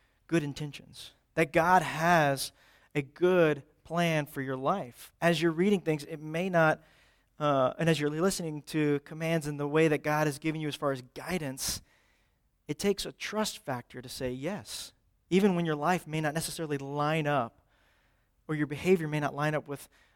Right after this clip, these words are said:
what God is saying and what God is promising us. If we follow this, that we'll experience this blessing. So we have to trust him. And I, I thought of this after the fact, um,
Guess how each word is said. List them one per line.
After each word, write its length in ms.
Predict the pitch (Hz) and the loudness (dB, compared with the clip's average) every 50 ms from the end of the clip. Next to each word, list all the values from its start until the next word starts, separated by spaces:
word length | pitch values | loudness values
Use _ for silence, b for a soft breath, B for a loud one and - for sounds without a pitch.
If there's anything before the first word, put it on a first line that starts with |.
| _ _ _ | _ _ _
what 260 | - 139 147 135 139 | -6 -4 -4 -4 -2
God 260 | 151 151 151 170 170 | -4 -4 -2 -2 -2
is 100 | 160 139 | -2 -4
saying 440 | - - 139 127 120 117 120 127 - 143 | -4 -6 -6 -6 -6 -6 -8 -10 -10 -10
and 80 | 151 | -8
what 100 | 147 139 | -8 -6
God 220 | - 143 135 160 170 | -4 -2 0 2 2
is 100 | 156 - | 2 0
promising 640 | - - - 143 147 135 131 - - 135 127 123 | -2 -6 -6 -4 -4 -4 -6 -8 -10 -10 -8 -6
us. 320 | 120 127 - - - - - _ _ _ _ _ _ - | -6 -6 -6 -8 -10 -10 -14 _ _ _ _ _ _ -14
If 140 | 147 - - | -12 -6 -2
we 140 | 147 151 | -2 -2
follow 400 | - - 156 147 156 165 156 151 | -2 -2 -2 2 2 2 2 0
this, 220 | 139 131 135 127 - | -2 -4 -4 -6 -6
that 80 | - 143 | -10 -10
we'll 160 | 143 139 135 | -10 -10 -10
experience 400 | 131 - - - 156 143 131 - | -10 -12 -10 -8 -8 -8 -6 -8
this 100 | 123 - | -12 -14
blessing. 640 | - _ 135 139 143 - - 127 123 123 131 135 _ | -10 _ 0 0 0 0 -4 -8 -10 -10 -12 -18 _
So 160 | - - 143 | -14 -8 -6
we 80 | 151 143 | -6 -4
have 220 | 151 165 160 - | -4 -4 -4 -6
to 180 | 156 135 - - | -8 -12 -12 -10
trust 320 | - - 180 175 - - | -6 -6 -4 -4 -6 -10
him. 100 | 139 135 | -10 -6
And 80 | 139 143 | -2 -2
I, 120 | 147 - - _ | -2 -2 -4 _
I 140 | - 147 151 | 0 0 0
thought 320 | 151 - 170 165 180 202 | 0 -2 -2 2 4 4
of 120 | 180 143 131 | 2 2 2
this 340 | 135 135 139 135 - - - _ _ - | 0 0 0 -2 -4 -8 -10 _ _ 0
after 280 | 151 160 160 - 151 143 | 0 0 0 0 -2 -4
the 60 | 135 | -2
fact, 400 | - - 131 127 131 - - _ B B B B B B B B - | 0 0 2 2 2 0 -4 _ B B B B B B B B 2
um, 580 | 139 143 143 143 143 139 139 139 135 139 139 | 4 6 6 8 8 8 6 6 4 2 -4